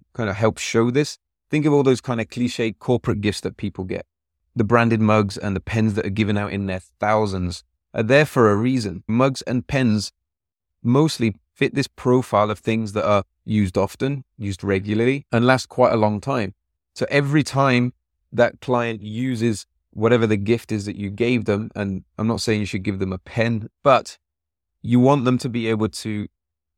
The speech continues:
consistently use it so that they consistently see it, which helps keep you on top of mind,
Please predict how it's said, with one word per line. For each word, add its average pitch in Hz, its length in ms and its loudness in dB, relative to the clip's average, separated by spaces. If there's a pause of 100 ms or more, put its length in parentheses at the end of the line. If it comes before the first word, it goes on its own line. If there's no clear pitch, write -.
consistently 120 640 -4
use 117 340 -4
it 147 200 -2
so 123 120 -8
that 104 160 -4
they 107 140 -2
consistently 104 640 -4
see 147 320 -2
it, - 100 -4 (360)
which 113 180 0
helps 123 240 4
keep 113 400 -6
you 107 240 -2
on 101 180 -8
top - 240 -12
of 95 140 -10
mind, 95 400 -10